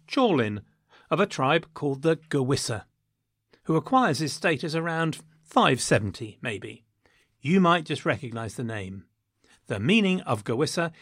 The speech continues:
is predictably obscure, but the very famous historian John Blair,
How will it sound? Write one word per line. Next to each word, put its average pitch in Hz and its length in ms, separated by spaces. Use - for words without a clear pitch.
is 180 180
predictably 165 760
obscure, 113 720
but 135 160
the 110 140
very 107 540
famous 110 600
historian 117 640
John 104 300
Blair, 135 480